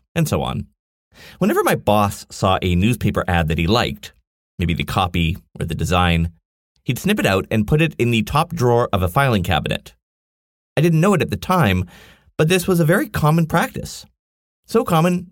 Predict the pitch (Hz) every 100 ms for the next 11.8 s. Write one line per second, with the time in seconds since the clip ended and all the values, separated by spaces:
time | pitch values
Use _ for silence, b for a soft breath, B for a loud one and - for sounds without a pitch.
0 | _ 139 185 185 185 175 196 180 - -
1 | _ _ _ _ _ 147 147 - 190 208
2 | - - 90 55 - - _ _ _ _
3 | _ _ _ _ _ 285 311 139 120 113
4 | 107 - 143 147 - 78 - 85 82 107
5 | 104 92 87 - 101 113 104 90 73 76
6 | 82 139 151 B B B 98 87 82 78
7 | 76 78 78 80 98 92 107 B B 90
8 | 85 82 90 - 92 80 87 - 92 -
9 | 87 - 127 127 113 110 - 80 92 101
10 | 107 110 120 - 87 95 82 - 92 90
11 | - - 87 80 87 107 110 107